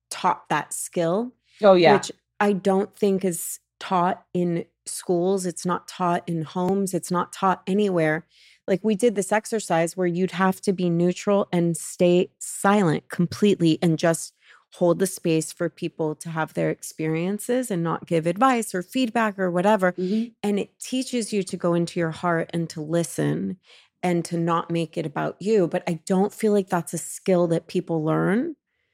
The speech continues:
Speaker 1: unless they are taught it. And so I think it looks like a lot of narcissism, but I think it's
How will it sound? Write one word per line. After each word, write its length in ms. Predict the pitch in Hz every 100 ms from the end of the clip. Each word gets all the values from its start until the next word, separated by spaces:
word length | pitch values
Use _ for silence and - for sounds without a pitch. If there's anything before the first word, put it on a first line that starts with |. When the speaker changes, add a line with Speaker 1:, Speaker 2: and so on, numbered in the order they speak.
| _ _ _ _ _ _ _ _ -
Speaker 1:
unless 400 | 190 185 185 -
they 340 | 190 165 170 - - _ _ _ -
are 140 | 175 165
taught 340 | - - 285 247
it. 220 | 196 - _ _ - - -
And 160 | 208 202
so 200 | 208 185
I 80 | 190
think 320 | 185 226 233
it 140 | 202 - 175
looks 420 | 185 220 294 -
like 240 | 202 165 - -
a 60 |
lot 220 | 175 170
of 100 | 180
narcissism, 840 | 175 165 175 226 214 262 247 311 277
but 120 | 202
I 80 | 190
think 440 | - - 214 262
it's 400 | 269 - - -